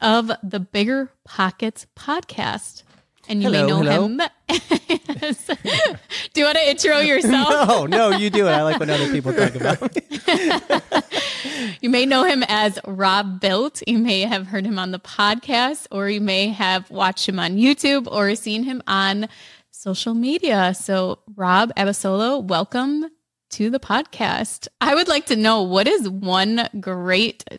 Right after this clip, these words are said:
Speaker 1: takeaway that you gave to us on the episode today?
Speaker 2: I would say the greatest takeaway that someone will get from today's episode is understanding why it's so important to have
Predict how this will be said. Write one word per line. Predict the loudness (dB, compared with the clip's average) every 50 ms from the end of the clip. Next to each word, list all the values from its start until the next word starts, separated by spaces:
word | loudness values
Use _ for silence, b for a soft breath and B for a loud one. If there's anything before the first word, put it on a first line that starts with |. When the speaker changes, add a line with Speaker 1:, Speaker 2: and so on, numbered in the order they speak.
| -20 _
Speaker 1:
takeaway | -6 -2 -2 -2 -2 -4 -6 -6 -6 -4 -4 -4 -4 -4 -6 -10 _ _ -4
that | -4 -2 -2
you | -2 0 0 0 0 0 -2 -4 -6 -10 _ _ _ _ _ _ -8
gave | -4 -2 -2 -2 -4 -6
to | -8 -8 -6
us | -6 -6 -6 -8 -10 -14 -8
on | -4 -2 -2 0
the | -2 -2
episode | -4 -6 -8 -10 -10 -10 -10 -10
today? | -14 -14 -10 -10 -10 -10 -12 _ _ _ 0
Speaker 2:
I | 2 2 2
would | 2 2
say | 2 2
the | 2 2
greatest | 0 0 0 0 2 2 2 0 -2 -2
takeaway | -2 -4 -2 -2 -2 -2 0 0
that | 0 0 -2 -4 -6
someone | -2 0 2 2 4 2 2 2
will | 0
get | -2 0 2 2 2 2 2
from | 0 -2 -2
today's | -2 0 0 2 2 2 2
episode | 0 0 0 0 2 4 4 4 4 4 2 0 -2
is | -2 -2 -4 -2 -2
understanding | -2 -2 0 0 -2 -2 -2 0 0 0 0 0 0 0 -2 -2 0
why | 0 2 2 2 2
it's | 2 0 -2 -6
so | -8 -8 -4 0 2 2 2 2 0
important | -2 -2 0 2 2 2 2 -2 -4 -6 -6 -8 -12 _ _ _ _ _ _ _ _ _ _ _ _ _ -4
to | -2
have | 2 2 2 2 0